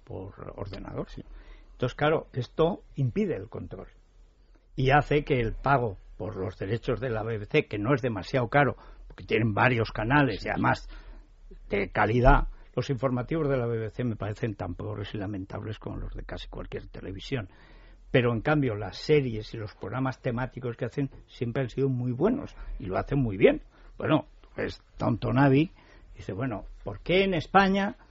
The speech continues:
Speaker 1: eh, teniendo yo más vida, tengo menos libertad?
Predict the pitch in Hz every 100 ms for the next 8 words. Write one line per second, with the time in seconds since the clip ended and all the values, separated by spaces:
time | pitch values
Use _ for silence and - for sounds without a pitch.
0 | - - - 127 139 135 123 131 156 196
1 | 185 180 185 135 170 170 151 175 165 160
2 | 151 127 135 110 - 95